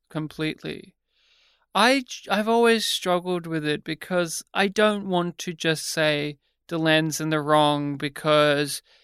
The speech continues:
she uses Lanier in this way,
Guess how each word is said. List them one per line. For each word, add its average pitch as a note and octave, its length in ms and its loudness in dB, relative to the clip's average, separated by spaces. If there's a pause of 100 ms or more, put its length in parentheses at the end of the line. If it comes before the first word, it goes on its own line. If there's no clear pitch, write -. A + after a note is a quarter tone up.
(100)
she - 240 -4
uses D#3 920 0
Lanier D3+ 580 2
in D3+ 120 0
this D3+ 300 -4
way, D3 500 0